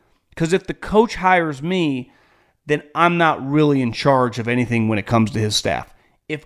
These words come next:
I hire the coach, depending on his background,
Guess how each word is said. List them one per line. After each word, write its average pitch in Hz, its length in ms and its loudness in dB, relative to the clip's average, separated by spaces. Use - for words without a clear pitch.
I 196 220 2
hire 202 420 0
the 151 100 -8
coach, - 640 -2
depending 175 460 0
on 160 180 -2
his 165 300 -4
background, 131 680 -6